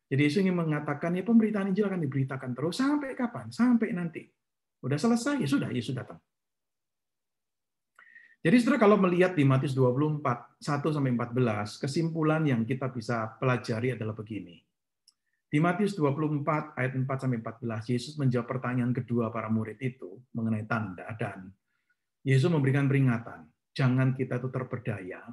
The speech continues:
mengenai masalah-masalah tanda ini. Karena peristiwa-peristiwa yang digambarkan itu bisa dan biasa terjadi dalam sejarah, dalam periode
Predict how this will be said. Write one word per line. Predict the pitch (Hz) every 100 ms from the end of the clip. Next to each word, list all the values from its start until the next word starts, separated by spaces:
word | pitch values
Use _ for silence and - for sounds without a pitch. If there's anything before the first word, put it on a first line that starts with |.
| - -
mengenai | 135 117 113
masalah-masalah | 110 107 117 110 107 110 107
tanda | 110 104 101 85
ini. | 82 80 110 _ _ _ _ _ _ -
Karena | 151 156
peristiwa-peristiwa | 156 160 165 160 156 160 135 156 156
yang | 139
digambarkan | 131 113 117 135 131
itu | 131 165 131
bisa | 135 127 170 165
dan | 135
biasa | 117 123 135 160
terjadi | 143 120 104 - 107 104
dalam | 101
sejarah, | 120 131 110 113 127
dalam | 110 104
periode | 123 117 117 113 117 123